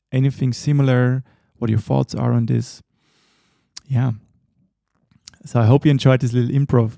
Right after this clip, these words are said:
improvisation episode. Um, and the next episodes, there will be guest episodes, mm, if everything goes as planned.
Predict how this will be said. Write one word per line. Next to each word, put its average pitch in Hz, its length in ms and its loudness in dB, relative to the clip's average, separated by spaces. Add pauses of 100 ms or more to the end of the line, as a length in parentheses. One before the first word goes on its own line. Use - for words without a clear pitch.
(160)
improvisation 131 680 0
episode. 127 540 -2 (1400)
Um, 110 480 -2 (120)
and 107 400 0
the - 240 -20
next 123 280 -4
episodes, 117 760 -2 (360)
there 123 100 -2
will 131 140 2
be 175 220 -2
guest - 280 -2
episodes, - 640 -8 (120)
mm, 120 260 -18 (1200)
if 123 120 -4
everything 127 300 -2
goes 123 220 -4
as 127 100 -10
planned. 143 400 -8